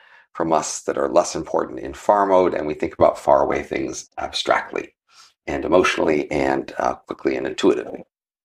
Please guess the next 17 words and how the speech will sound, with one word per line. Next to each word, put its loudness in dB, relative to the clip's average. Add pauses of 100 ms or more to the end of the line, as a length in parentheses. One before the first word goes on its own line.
(760)
Okay, 0
so 2 (420)
given 4
that, 2 (160)
the -2
thing -2
to 2
say 0
about 4
the -6
sacred 2
is, 0 (260)
sacred 0
things 0
are 0
things -2
that 4